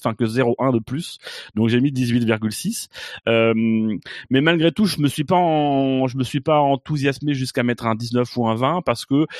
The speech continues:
euh, oui, il se place, il se passe plein de trucs assez insolites dans cette course. Euh, mais au final, il n'y a pas non plus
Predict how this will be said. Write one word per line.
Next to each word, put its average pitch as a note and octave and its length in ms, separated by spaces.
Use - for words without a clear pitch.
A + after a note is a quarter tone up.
euh, A2+ 480
oui, D3+ 220
il F3 80
se - 80
place, D3+ 240
il C#3+ 80
se - 80
passe - 260
plein F3+ 160
de F#3+ 60
trucs G#3 240
assez D#3 260
insolites C#3+ 520
dans B2+ 100
cette B2+ 160
course. - 420
Euh, A#2+ 480
mais C#3+ 340
au E3+ 80
final, F3 380
il C#3+ 80
n'y C#3 100
a C#3 60
pas F#3+ 240
non E3 240
plus F#3 560